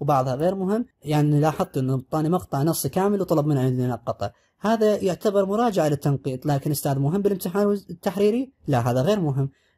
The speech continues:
لكن مجرد يراجع لي مواضيع سابقة أخذناها من خلال اليونت. لكن التمرين رقم ثلاثة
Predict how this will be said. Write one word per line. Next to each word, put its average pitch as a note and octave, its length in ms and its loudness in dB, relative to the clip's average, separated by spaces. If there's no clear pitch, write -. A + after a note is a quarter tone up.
لكن D#3+ 340 0
مجرد F#3+ 540 2
يراجع D3 380 2
لي B2 120 -2
مواضيع C#3 380 0
سابقة G3+ 600 -2
أخذناها C3 440 -2
من A#2+ 100 -2
خلال E3+ 400 0
اليونت. A2 380 -2
لكن D3 280 4
التمرين C3+ 340 2
رقم C3+ 220 2
ثلاثة G3+ 500 0